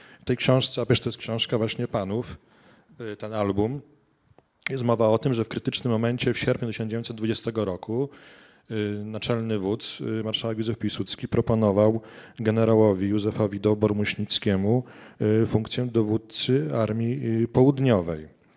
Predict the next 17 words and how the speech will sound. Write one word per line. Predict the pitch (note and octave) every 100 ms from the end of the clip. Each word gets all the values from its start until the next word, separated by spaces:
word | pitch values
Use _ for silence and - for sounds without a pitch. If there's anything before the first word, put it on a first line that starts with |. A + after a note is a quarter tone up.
| - - _ _ -
czyli | G#2
jednej | G#2 G#2+
z, | G#2 G#2+ G2+
z | - -
tych, | G2+
tych | A2 A2
jakby | G#2+ G#2 G2+
największych | G#2 G#2+ G#2+ G2 E2+ G2 - -
jednostek. | G2 F#2+ F2+ - F2+ - - - - - -
I |
jest | A2 A2+
następnie | A#2 - A#2+ - A#2
tutaj | A#2 A2+
też | A2
taki | - A2 A2 C3
tekst | - G#2+ -
panów. | - G2+ A#2 -